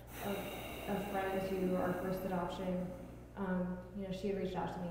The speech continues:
and she said, "I, I can't help you, I can't support you, I have no money, you know, to, to help with this."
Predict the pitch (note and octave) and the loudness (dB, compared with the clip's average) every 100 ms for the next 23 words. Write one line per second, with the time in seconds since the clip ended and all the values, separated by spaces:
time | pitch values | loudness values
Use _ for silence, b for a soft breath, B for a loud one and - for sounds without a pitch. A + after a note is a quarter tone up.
0 | E3+ - E3+ F3+ D#3+ F3 F3 E3+ - - | -4 -6 -6 -4 -2 0 0 -2 -6 -6
1 | F3+ F3 F3 F3 E3 E3 E3+ E3 E3 E3 | -6 -4 -4 -2 -2 0 -2 -2 -2 -2
2 | E3+ - F3+ G3+ G#3 G3+ F#3 F3 E3 E3 | -4 -6 -6 -4 -2 0 2 2 2 0
3 | E3 E3 F3+ F3+ E3+ E3 E3 D#3+ D#3+ - | -2 -4 -2 -2 -2 -2 0 -2 -2 2
4 | D#3+ D#3+ - - E3 F#3 F#3 F3 E3+ | 4 4 0 -2 0 2 2 0 -2